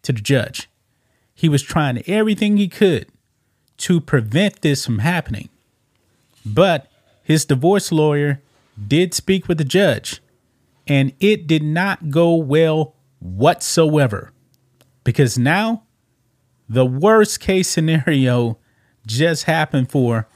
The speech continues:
Fani Willis and Nathan Wade. Terrence Bradley, who was Nathan Wade's divorce attorney, he now has to actually testify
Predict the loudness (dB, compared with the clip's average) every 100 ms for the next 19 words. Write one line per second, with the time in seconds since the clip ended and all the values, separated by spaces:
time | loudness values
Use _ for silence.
0 | _ _ _ -2 0 0 0 0 2 -2
1 | -4 -12 _ _ _ -4 -2 0 0 0
2 | -2 -2 -2 -2 -4 -6 -12 _ _ _
3 | _ _ _ _ _ _ _ -4 0 2
4 | 0 -2 -2 -2 -4 -4 -6 -10 _ _
5 | _ _ _ _ _ 0 2 2 2 2
6 | 2 0 -4 -8 -10 -4 -2 0 -2 -2
7 | 0 -2 -2 -4 0 0 0 -4 -2 0
8 | 2 0 -2 _ _ _ _ _ _ _
9 | _ _ _ -4 0 0 0 0 -2 -2
10 | -2 0 -2 -4 -4 -2 -2 -4 -4 -4
11 | -4 -10 -2 0 0 -2 -4 0 -2 -2